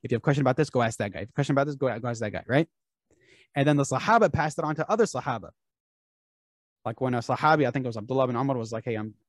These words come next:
you know, I'm getting too old and I can't consult on your affairs. If you have any questions, go to the Sahabi." And then they would refer to the Sahabi. And then the Sahabi would refer to the Tabi'een. The Tabi'een are the, the people that followed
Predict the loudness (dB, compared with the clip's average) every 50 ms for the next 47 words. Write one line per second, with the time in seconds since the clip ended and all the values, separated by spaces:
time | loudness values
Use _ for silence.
0 | _ _ _ _ -10 -8 -6 -4 -4 -4 -2 -2 -2 -2 -2 -2 -2 -2 0 2
1 | 0 0 0 -2 -6 -6 -6 -8 -10 -8 -8 -12 -8 -8 -8 -6 -6 -6 -6 -6
2 | -6 -4 -2 -2 -2 -2 -4 _ _ -6 -4 -4 -4 0 0 -2 -2 -2 -6 -8
3 | -6 -8 -8 -8 -8 -10 -14 -16 -16 -16 -16 -16 -16 -18 -20 _ _ _ _ _
4 | _ -6 -4 2 6 6 6 8 8 8 8 8 8 6 4 4 6 6 6 6
5 | 4 0 -2 -4 -4 -6 -8 _ _ _ _ -2 0 2 4 6 6 4 4 4
6 | 2 2 6 8 8 8 8 6 2 2 _ _ _ _ _ 2 4 4 4 4
7 | 4 0 2 0 -2 -2 -2 -2 -6 -6 -4 -4 -6 -4 -2 -4 -2 -2 -2 -2
8 | -4 -6 -10 _ _ _ _ _ _ _ _ _ _ _ _ -10 -6 -6 -4 -4
9 | -4 -2 -4 -4 -4 -4 -6 -8 -10 _ _ _ _ _ _ _ _ _ -12 -12
10 | -8 -6 -4 0 0 0 0 0 -4 0 2 2 2 2 0 -2 -4